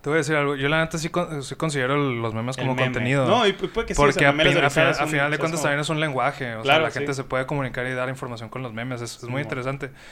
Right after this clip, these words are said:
Speaker 1: Próximamente vamos a sacar un podcast hablando de eso con el Millennial.
Speaker 2: Ah, ok.
Speaker 1: Eh, ahí para que lo cheques
Speaker 2: Chingón.
Speaker 1: después. Este,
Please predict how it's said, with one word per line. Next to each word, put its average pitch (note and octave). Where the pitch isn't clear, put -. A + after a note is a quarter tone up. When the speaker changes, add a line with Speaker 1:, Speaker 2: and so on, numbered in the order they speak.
Speaker 1:
Próximamente C#3+
vamos D3+
a C#3
sacar C3+
un C3
podcast C3+
hablando A#2+
de A#2
eso A#2+
con B2
el A#2
Millennial. A#2+
Speaker 2:
Ah, C3
ok. B2
Speaker 1:
Eh, A2+
ahí A2+
para A#2+
que B2
lo A2
cheques -
Speaker 2:
Chingón. B2
Speaker 1:
después. C3
Este, A#2+